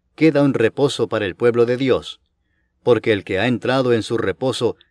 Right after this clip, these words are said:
también ha reposado de sus obras, como Dios de las suyas. Procuremos, pues, entrar en aquel reposo,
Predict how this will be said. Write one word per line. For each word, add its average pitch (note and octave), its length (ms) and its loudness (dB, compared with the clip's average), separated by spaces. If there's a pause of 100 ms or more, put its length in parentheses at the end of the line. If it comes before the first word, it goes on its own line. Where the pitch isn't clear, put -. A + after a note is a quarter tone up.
(120)
también C#3 320 2
ha C#3+ 60 2
reposado C3 600 0
de A2+ 100 2
sus A2+ 240 -4
obras, A2 380 0
como G#2+ 340 -2
Dios D3 280 2
de D3 80 2
las C#3 140 -2
suyas. F2 500 -6 (800)
Procuremos, C#3+ 580 0
pues, A#2 320 2
entrar A2+ 400 -2
en A2+ 140 -2
aquel A#2 280 -2
reposo, A#2 580 -4